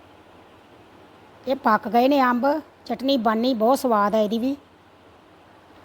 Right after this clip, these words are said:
ਤੇ ਆਪਾਂ ਬਣਾਉਂਦੇ ਆ ਜਿਹੜੇ ਤਰੀਕੇ ਦੇ ਨਾਲ ਤੇ ਤੁਹਾਨੂੰ ਦੱਸ ਦਿੰਨੇ ਆ, ਕਿਉਂਕਿ ਸੀਜ਼ਨ ਆ ਅੰਬਾਂ ਦਾ ਤੇ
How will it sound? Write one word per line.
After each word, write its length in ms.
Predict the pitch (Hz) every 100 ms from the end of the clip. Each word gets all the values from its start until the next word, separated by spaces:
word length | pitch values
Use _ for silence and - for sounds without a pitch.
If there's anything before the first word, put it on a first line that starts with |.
| - - - - - -
ਤੇ 120 | - - - - -
ਆਪਾਂ 280 | 233 226 254
ਬਣਾਉਂਦੇ 380 | 233 220 214 233
ਆ 40 |
ਜਿਹੜੇ 200 | 233 226
ਤਰੀਕੇ 360 | 247 254 - 240
ਦੇ 80 | 233
ਨਾਲ 340 | 226 226 240 233 - -
ਤੇ 60 |
ਤੁਹਾਨੂੰ 300 | 254 254 226
ਦੱਸ 200 | 202 202
ਦਿੰਨੇ 320 | 208 214 233 254
ਆ, 100 | 254 - - - - - - - - - - - - - - - - - - - - - - -
ਕਿਉਂਕਿ 260 | 262 311
ਸੀਜ਼ਨ 360 | 302 269 233 277
ਆ 80 | 285
ਅੰਬਾਂ 280 | 269 285 285
ਦਾ 160 | 269 240 - - - _ _ - _ _ - - -
ਤੇ 120 | -